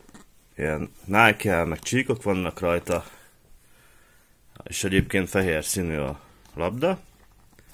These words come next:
Nagyon jól pattan. Hát így néz ki amúgy. Azt mondta az eladó, hogy ezt csak, mm, füves pályán lehet használni.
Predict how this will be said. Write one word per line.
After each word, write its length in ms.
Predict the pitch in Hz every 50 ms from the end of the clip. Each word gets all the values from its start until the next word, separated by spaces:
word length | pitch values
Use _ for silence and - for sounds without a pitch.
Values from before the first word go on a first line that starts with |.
| - - - - - - - -
Nagyon 380 | 101 107 107 98 87 82 80 82
jól 200 | 82 78 76 -
pattan. 560 | - 117 120 120 - - 120 107 95 90 82 - - - - - - - - - - - - - - - - - - - - - - - - - - - - - - - - - - - - - - - -
Hát 200 | - 110 113 113
így 180 | 104 98 95 87
néz 280 | 87 85 85 82 -
ki 120 | - - 92
amúgy. 480 | 85 80 85 92 110 123 131 117 - - - - - - - - - - - - - - - - - _ - - - - - - - - - - -
Azt 200 | 113 101 - -
mondta 280 | 101 101 95 - 101
az 140 | 101 104 101
eladó, 380 | 110 104 101 95 95 95 92 90
hogy 140 | 87 87
ezt 140 | 90 90 -
csak, 160 | - 95 85 - - - - - - - - - -
mm, 260 | 110 95 90 82 82 82 -
füves 360 | - - 113 110 104 104 -
pályán 340 | - 95 90 87 82 82 73
lehet 200 | 71 62 - -
használni. 540 | 104 110 113 - - 92 82 78 71 73